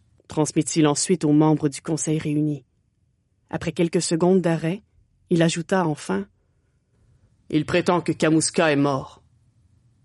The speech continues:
On entendit les autres exprimer leur désarroi. « C'est la vérité », fit Xavier. « Hier matin, le corps de Kamuska gisait sur le rivage tout près de mon village. »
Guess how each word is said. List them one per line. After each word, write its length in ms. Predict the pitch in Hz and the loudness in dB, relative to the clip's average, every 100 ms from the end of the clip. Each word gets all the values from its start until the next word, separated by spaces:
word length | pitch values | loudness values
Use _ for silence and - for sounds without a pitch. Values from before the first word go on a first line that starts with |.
| _ _ _ _ _ _ _ _ | _ _ _ _ _ _ _ _
On 120 | 170 180 | 2 2
entendit 400 | 185 190 190 202 | 2 0 0 2
les 240 | 175 180 | 2 2
autres 180 | 208 190 | 0 -2
exprimer 400 | - - 190 196 | -10 0 4 6
leur 180 | 180 156 | 4 2
désarroi. « 520 | 160 170 156 139 - _ _ _ _ _ _ _ _ _ _ _ _ _ _ - | -2 -2 -4 -10 -10 _ _ _ _ _ _ _ _ _ _ _ _ _ _ -2
C'est 140 | 269 | 2
la 120 | 262 | 4
vérité », 540 | 262 302 285 302 294 - _ _ | 4 2 0 0 -2 -4 _ _
fit 180 | - | -12
Xavier. « 480 | 175 175 151 156 135 _ _ _ _ _ - | -4 -2 -2 -6 -12 _ _ _ _ _ 0
Hier 320 | 254 262 277 | 2 4 4
matin, 380 | 262 247 285 285 | 2 0 0 0
le 80 | 233 | 0
corps 260 | 269 269 | 0 0
de 60 | 240 | 0
Kamuska 560 | - 247 240 - 277 | 0 0 0 -2 -2
gisait 400 | 247 240 220 269 | 0 0 0 0
sur 180 | 262 240 | 0 0
le 80 | 220 | 0
rivage 640 | 220 214 233 262 254 - | 0 0 0 0 -2 -4
tout 100 | 294 | -4
près 240 | - 277 262 | -2 2 2
de 60 | |
mon 100 | 233 | 2
village. » 560 | 202 196 190 190 - | 2 0 -2 -6 -16